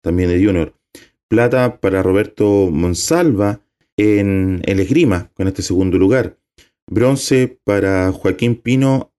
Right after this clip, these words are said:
eh, Aitor Piquet, Lucas Tiabaut y Felipe Iñaco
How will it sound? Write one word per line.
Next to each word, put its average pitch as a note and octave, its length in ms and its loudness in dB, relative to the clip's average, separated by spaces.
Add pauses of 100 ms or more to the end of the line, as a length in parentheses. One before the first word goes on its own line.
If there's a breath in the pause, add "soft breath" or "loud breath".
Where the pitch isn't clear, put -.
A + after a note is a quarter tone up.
(140)
eh, E2 480 0
Aitor F#2+ 400 -2
Piquet, A#2+ 400 -4
Lucas - 560 -4
Tiabaut G#2+ 680 0
y G#2+ 180 -2
Felipe G#2 440 0
Iñaco B2+ 720 -2